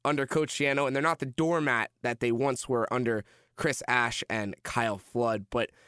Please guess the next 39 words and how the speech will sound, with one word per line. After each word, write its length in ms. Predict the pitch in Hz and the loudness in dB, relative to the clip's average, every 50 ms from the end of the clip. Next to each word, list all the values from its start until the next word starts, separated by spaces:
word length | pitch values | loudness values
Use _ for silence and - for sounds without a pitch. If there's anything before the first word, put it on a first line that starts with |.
| - - - _ - - | -20 -20 -20 _ 0 2
off 240 | 170 202 220 202 | 4 4 4 2
the 120 | - 175 156 | 0 -4 -2
field, 200 | - 175 165 151 | 0 0 0 0
they're 100 | 156 - | 2 4
acting 280 | 135 170 170 - 175 | 4 2 2 2 0
like 180 | 165 156 139 - | 0 0 -2 0
anything 420 | - 147 160 151 151 160 143 123 113 _ - | 0 0 0 0 0 -2 -2 -2 -6 _ 0
but 220 | 156 160 160 - - | 2 2 2 2 0
a 140 | 135 139 127 | 0 0 0
Big 240 | 117 127 147 131 - | 0 -2 -4 -4 -2
Ten 220 | - 139 123 113 | -4 -4 -4 -4
program. 500 | - - 135 127 120 113 113 104 101 104 | 0 0 2 2 2 0 -2 -2 -2 0
Originally, 600 | 113 147 180 220 214 247 226 202 196 185 160 156 - - - _ - - | 0 2 2 2 2 2 2 2 2 2 0 -2 -6 -12 -20 _ -18 -4
when 200 | - 160 170 156 | 0 2 2 4
they 100 | 160 156 | 2 0
joined 300 | 139 156 208 247 269 233 | 2 2 2 2 4 2
the 40 | 190 | 0
conference 460 | - 165 151 143 135 - 147 123 - | 2 2 2 2 2 0 -4 -4 -2
in 60 | 135 | -2
the 80 | 135 123 | -2 -2
twenty 260 | - - 160 156 143 | 0 0 0 0 0
fourteen 420 | - - 151 156 - - - 139 | 0 -2 -4 -4 -2 -2 -4 -4
fifteen 520 | 120 - - - 160 - - - 156 135 117 | -4 -4 -2 -4 -4 -4 -2 -4 -2 -2 -2
fiscal 420 | - - 196 190 - - 143 123 | -2 -2 -2 -2 -2 0 0 0
year, 280 | 110 110 110 107 104 104 _ - - - _ - | 2 2 0 0 -2 -4 _ -14 -20 -20 _ -2
this 160 | - 254 - | -2 -2 0
was 140 | - 226 196 | 0 -2 0
supposed 440 | - 175 - - - 214 262 240 - | 0 0 0 2 2 2 2 0 -2
to 60 | - | -2
be 120 | 180 190 180 | -2 -2 0
the 100 | 156 160 | 0 -2
year 360 | 147 156 156 156 147 139 - _ _ _ _ _ - | 0 0 0 2 0 -2 -4 _ _ _ _ _ -2
that 140 | 156 131 - _ | -2 -2 -2 _
they 120 | - 160 165 | -2 0 2
were 100 | 160 147 | 2 0
projected 640 | - - 151 139 127 147 170 175 - - 160 139 - | 0 0 -2 0 0 0 0 0 0 -2 -4 -4 -2
to 160 | - 180 170 | -2 -2 -2
break 380 | 143 127 - 165 170 156 - - | -2 0 0 0 0 0 -2 -2
even, 380 | 156 190 190 160 160 156 151 | -2 0 2 2 2 0 0